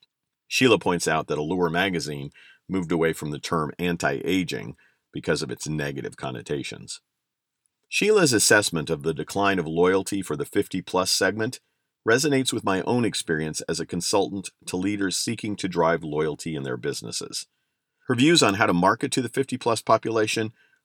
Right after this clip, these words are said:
are also extremely sound, and I'm sure linked to an inordinate amount of A A R P membership data. From my vantage point, there are a few additional elements missing from the discussion of boomer loyalty and customer loyalty more broadly.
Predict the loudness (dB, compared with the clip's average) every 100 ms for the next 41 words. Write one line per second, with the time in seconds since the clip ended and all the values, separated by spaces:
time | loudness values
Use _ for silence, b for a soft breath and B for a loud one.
0 | 2 6 6 6 2 0 0 0 -2 -2
1 | 0 0 0 -2 -8 _ _ -10 -2 -2
2 | 0 2 4 4 2 -2 0 0 2 4
3 | 4 4 2 2 0 0 -4 0 2 4
4 | 4 4 2 0 -2 -4 -2 -2 -2 -4
5 | -4 -2 -4 -4 -10 _ _ _ _ _
6 | _ _ 0 4 4 4 2 0 -4 -6
7 | -6 -8 -8 2 2 2 0 2 2 4
8 | 0 0 -2 0 0 0 -2 -2 0 0
9 | 0 -4 -8 _ _ -6 -2 0 -2 2
10 | 2 2 -4 -2 -2 0 0 0 -2 -4
11 | -6 -10 -10 _ _ _ -6 -2 0 -2
12 | -2 -2 0 0 -2 -4 -6 -4 -4 -2
13 | 0 2 0 -6